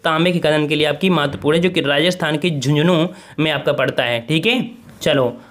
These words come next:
अगला क्वेश्चन आपसे अगला पूछा गया है, यहाँ पर क्वेश्चन आपसे कह रहा है विद्युत ऊर्जा से संबंधित क्वेश्चन। चलिए बताइए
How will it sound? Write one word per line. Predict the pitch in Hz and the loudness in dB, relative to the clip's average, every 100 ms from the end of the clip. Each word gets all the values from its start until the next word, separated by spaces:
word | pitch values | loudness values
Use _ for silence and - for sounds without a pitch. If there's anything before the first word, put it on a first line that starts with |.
| - | -6
अगला | 156 170 | -2 0
क्वेश्चन | 175 175 180 | 2 0 2
आपसे | 175 170 | 0 0
अगला | 165 170 | 0 0
पूछा | 170 165 170 | -2 0 0
गया | 165 | 2
है, | 165 170 208 - - 156 | 2 0 -2 -8 -10 -4
यहाँ | 165 | -2
पर | 190 | 0
क्वेश्चन | 180 170 175 | 2 0 2
आपसे | 170 165 | -2 -2
कह | 165 165 | -2 0
रहा | 175 | 0
है | |
विद्युत | 151 147 175 165 | -2 0 0 0
ऊर्जा | 147 147 | 2 0
से | 143 | 0
संबंधित | 143 135 135 131 | 0 0 0 0
क्वेश्चन। | 127 - 117 117 - - - - - | -2 -2 -6 -6 -16 -20 -20 -18 -2
चलिए | 175 185 | 0 2
बताइए | 165 165 170 190 | 2 2 0 0